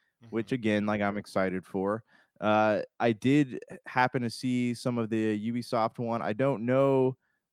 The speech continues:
Speaker 1: what all these new Assassin's Creed projects are supposed to be. They look cool, but, uh, I don't, you know, I'm not really holding my breath for a, a great experience with those right now. But, uh, uh, then again, they said they're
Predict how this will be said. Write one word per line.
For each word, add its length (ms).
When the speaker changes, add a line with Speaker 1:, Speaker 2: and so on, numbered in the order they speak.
Speaker 1:
what 300
all 140
these 180
new 160
Assassin's 480
Creed 280
projects 540
are 80
supposed 400
to 60
be. 160
They 140
look 260
cool, 480
but, 380
uh, 360
I 100
don't, 220
you 80
know, 60
I'm 80
not 240
really 200
holding 300
my 120
breath 440
for 380
a, 340
a 100
great 260
experience 640
with 120
those 340
right 240
now. 300
But, 260
uh, 100
uh, 120
then 180
again, 220
they 100
said 200
they're 260